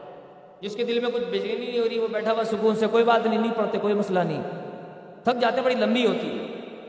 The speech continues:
تو اس کو دعوت نہیں ملی۔ اور جس کے اندر بے چینی پیدا ہو گئی، وہ پریشان ہو گیا گھر میں، وہ گھر کے آرام کو چھوڑ کر اللہ کی بارگاہ میں حاضر ہو گیا۔ گھر میں آرام سے بیٹھا ہوا تھا، سکون سے، چائے بھی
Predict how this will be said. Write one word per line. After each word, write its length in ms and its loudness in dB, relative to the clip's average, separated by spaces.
تو 60 -8
اس 120 -2
کو 60 -2
دعوت 320 -2
نہیں 120 -6
ملی۔ 380 -10
اور 100 -12
جس 180 -8
کے 100 0
اندر 180 -4
بے 200 -4
چینی 180 0
پیدا 240 2
ہو 140 4
گئی، 140 4
وہ 100 -4
پریشان 420 2
ہو 140 4
گیا 120 4
گھر 120 4
میں، 280 0
وہ 140 0
گھر 120 2
کے 160 -2
آرام 400 2
کو 60 4
چھوڑ 280 4
کر 140 6
اللہ 200 2
کی 140 2
بارگاہ 320 4
میں 100 0
حاضر 260 -2
ہو 120 -4
گیا۔ 100 -6
گھر 120 2
میں 120 2
آرام 260 2
سے 140 2
بیٹھا 160 2
ہوا 100 2
تھا، 140 0
سکون 360 -2
سے، 180 -2
چائے 240 2
بھی 80 0